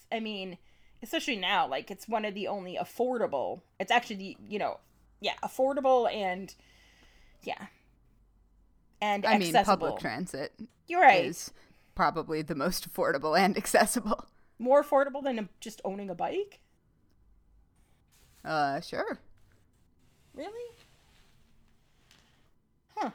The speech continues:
Speaker 2: I mean, bikes need repairs pretty frequently. They're
Speaker 1: Oh, that's
Speaker 2: not
Speaker 1: true, and maintenance.
Speaker 2: necessarily cheap.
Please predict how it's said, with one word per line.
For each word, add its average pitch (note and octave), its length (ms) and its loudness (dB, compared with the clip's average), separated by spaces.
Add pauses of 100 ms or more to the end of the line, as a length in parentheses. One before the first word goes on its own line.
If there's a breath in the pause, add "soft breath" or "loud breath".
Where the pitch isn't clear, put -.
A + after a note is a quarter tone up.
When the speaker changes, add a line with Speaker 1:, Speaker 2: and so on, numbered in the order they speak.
(300)
Speaker 2:
I F3 120 -2
mean, D#3 480 -6 (380)
bikes E3 400 -2
need D#3+ 340 -4 (520)
repairs D#3+ 540 -4
pretty D#3 300 -8
frequently. G#3+ 680 -8
They're A3 160 0
Speaker 1:
Oh, G#3+ 100 2
that's G3+ 240 -2
Speaker 2:
not D3 140 -2
Speaker 1:
true, G3+ 240 -4
and F#3+ 160 -6
maintenance. E3+ 240 -4
Speaker 2:
necessarily D#3+ 800 -2
cheap. - 500 -8